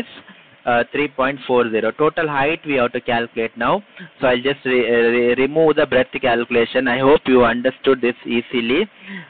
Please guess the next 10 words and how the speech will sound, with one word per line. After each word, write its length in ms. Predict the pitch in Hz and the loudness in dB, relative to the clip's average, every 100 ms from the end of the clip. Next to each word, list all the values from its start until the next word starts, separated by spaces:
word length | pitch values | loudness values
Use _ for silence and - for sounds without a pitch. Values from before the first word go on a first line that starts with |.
| _ | _
Uh, 440 | 120 120 117 113 85 - _ _ _ _ _ _ _ _ _ _ _ _ _ _ _ _ _ _ - - | -2 0 2 0 -4 -12 _ _ _ _ _ _ _ _ _ _ _ _ _ _ _ _ _ _ -18 -4
so 80 | 139 | -2
now 420 | 143 143 196 - _ _ _ _ _ _ _ _ _ _ _ _ _ _ _ _ _ _ _ _ - _ _ _ _ _ _ _ _ _ _ _ _ _ _ _ - | 2 2 2 0 _ _ _ _ _ _ _ _ _ _ _ _ _ _ _ _ _ _ _ _ -20 _ _ _ _ _ _ _ _ _ _ _ _ _ _ _ -20
we'll 260 | 98 131 123 | -10 -8 -2
go 160 | 135 143 175 | 0 0 0
to 100 | 247 - _ _ - | -2 -8 _ _ -4
calculation 560 | 139 143 147 143 143 | -2 0 0 -2 -2
of 100 | 135 - | -4 -4
the 140 | 180 202 - - - 123 | -4 -4 -8 -20 -20 -4
breadth. 600 | 143 147 - - 95 | 0 0 -2 -6 -6